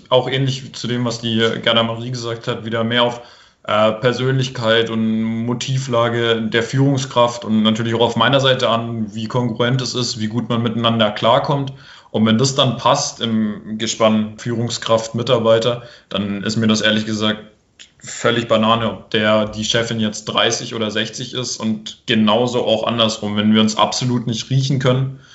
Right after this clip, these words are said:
und das nicht funktioniert, dann spielt es für mich auch wieder keine Rolle, wie alt der, der die Chefin ist oder, äh, welcher Generation der angehört.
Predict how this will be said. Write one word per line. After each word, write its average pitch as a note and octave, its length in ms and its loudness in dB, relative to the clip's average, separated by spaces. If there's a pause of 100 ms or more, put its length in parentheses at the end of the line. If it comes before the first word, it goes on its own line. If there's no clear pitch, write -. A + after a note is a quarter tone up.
(200)
und G#2 600 0 (120)
das - 300 -6
nicht A#2 140 0
funktioniert, B2 520 0
dann G#2+ 360 2 (140)
spielt B2+ 260 -2
es A#2+ 80 -2
für B2 80 0
mich B2 180 -2
auch A#2 140 -2
wieder A2+ 160 2
keine A2 240 0
Rolle, A2 420 2
wie G#2+ 160 0
alt - 600 0
der, G#2 160 -4
der A2 200 2
die G#2+ 100 0
Chefin A2 440 0
ist G#2+ 200 -4
oder, G#2 720 0
äh, F#2+ 80 -4
welcher G2+ 200 0
Generation G#2 520 0
der G#2 140 -6
angehört. - 440 -2